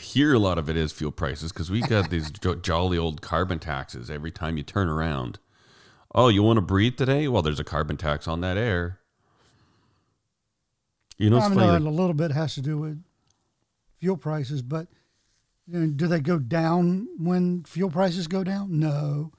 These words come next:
Speaker 2: So don't blame it on that.
Speaker 1: No.
Speaker 2: But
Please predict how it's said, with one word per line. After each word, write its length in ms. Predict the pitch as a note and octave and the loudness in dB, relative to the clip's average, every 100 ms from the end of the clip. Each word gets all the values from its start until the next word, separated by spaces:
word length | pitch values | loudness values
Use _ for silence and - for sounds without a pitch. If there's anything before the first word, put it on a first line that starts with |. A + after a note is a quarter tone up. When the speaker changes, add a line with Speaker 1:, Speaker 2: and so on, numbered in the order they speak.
| _ _ _ _ | _ _ _ _
Speaker 2:
So 80 | F3 | -2
don't 180 | F#3+ F3 | 0 2
blame 260 | F#3+ B3 F#3 | 2 4 2
it 80 | |
on 200 | D#3 D3+ D3+ | 2 -2 -4
that. 220 | D3 - _ _ _ _ _ - | -8 -14 _ _ _ _ _ -12
Speaker 1:
No. 360 | F2+ D#2+ C2 - _ _ _ _ _ | -10 -10 -12 -18 _ _ _ _ _
Speaker 2:
But 320 | D3 D#3+ D3+ | -16 -14 -14